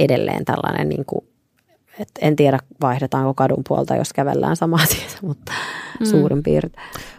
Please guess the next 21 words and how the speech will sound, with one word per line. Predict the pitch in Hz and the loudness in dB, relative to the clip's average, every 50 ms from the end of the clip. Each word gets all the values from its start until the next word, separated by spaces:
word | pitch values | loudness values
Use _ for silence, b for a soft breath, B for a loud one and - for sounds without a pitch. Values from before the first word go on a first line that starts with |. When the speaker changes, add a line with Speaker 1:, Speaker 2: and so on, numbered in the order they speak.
| B - | B 0
Speaker 2:
Mä | 190 | 2
teen | 175 180 175 | 2 2 4
työkseni | - 175 170 - - 185 160 175 | 2 2 0 0 0 -2 -2 0
sovitteluja, | - 208 180 165 - - - - 131 135 131 120 | 2 2 4 4 2 2 0 0 0 2 2 0
että | 160 - - | 0 0 -2
jos | - - - | -4 -4 -2
jonain | 180 170 156 165 | -2 -2 0 0
päivänä | - 151 - 165 180 175 170 | 0 0 0 0 -2 -4 -4
tulee | - - - - 196 | 0 2 4 6 6
Speaker 1:
<laughs> | |
Speaker 2:
semmoinen | 196 226 226 208 214 226 | 8 8 8 8 8 8
Speaker 1:
Niin. | 220 196 | 8 8
Speaker 2:
tilanne, | 160 220 - 185 | 8 8 6 4
että | 185 202 | 4 4
tarvit | 196 - 180 175 170 185 - | 6 6 6 6 6 4 4
apua, | - 175 190 - - 151 123 117 | 4 2 4 4 4 4 4 4
niin | 147 127 165 - B B B B B B B B | 4 2 0 -2 B B B B B B B B
soittele | - 214 233 220 208 | 4 6 6 6 6
Speaker 1:
Joo, | 202 202 | 6 6
ja | 185 | 6
Speaker 2:
sitten. | - - 180 165 - - 170 175 | 4 2 0 -2 0 0 0 0